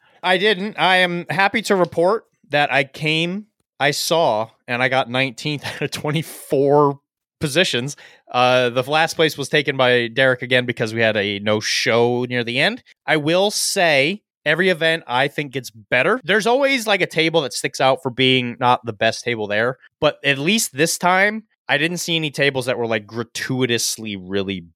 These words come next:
bad. Not that that's usually the case. There's usually only, like, one bad example. But I think this event, I didn't see any table where I was like, "Oh my gosh, I don't know how this happened," which is amazing. Honestly, that alone is, like, a great endorsement for a good,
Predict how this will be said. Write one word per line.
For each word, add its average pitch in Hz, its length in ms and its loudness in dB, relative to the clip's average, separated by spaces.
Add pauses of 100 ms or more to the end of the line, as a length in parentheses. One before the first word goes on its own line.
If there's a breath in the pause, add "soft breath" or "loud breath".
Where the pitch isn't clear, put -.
bad. 82 340 -6
Not 185 160 2
that 185 140 0
that's 165 160 -2
usually 156 260 -2
the 165 80 0
case. 170 260 0
There's 123 140 -8
usually 123 460 -2
only, 113 180 -2
like, 104 160 -4
one 101 360 -4
bad 92 300 -2
example. 98 480 -8 (380 soft breath)
But 131 180 4
I 147 100 0
think 175 200 -2
this 151 160 -4
event, 185 380 -2 (360)
I 147 60 2
didn't 165 200 -2
see 147 200 -4
any 139 160 -4
table 123 280 -2
where 107 120 0
I 107 40 2
was 107 140 -6
like, 101 160 -4
"Oh 113 140 -2
my 107 140 0
gosh, 95 280 0
I 85 60 -8
don't 98 160 -2
know 98 80 0
how 92 240 2
this 87 160 -8
happened," 104 580 -2 (180)
which 147 140 0
is 147 120 -2
amazing. 131 500 -2
Honestly, 120 300 -4
that 135 160 0
alone 120 340 -2
is, 101 100 -8
like, 101 120 -6
a 101 80 -4
great 107 260 -2
endorsement 95 540 -2
for 95 140 -4
a 87 40 -4 (160)
good, 92 300 -2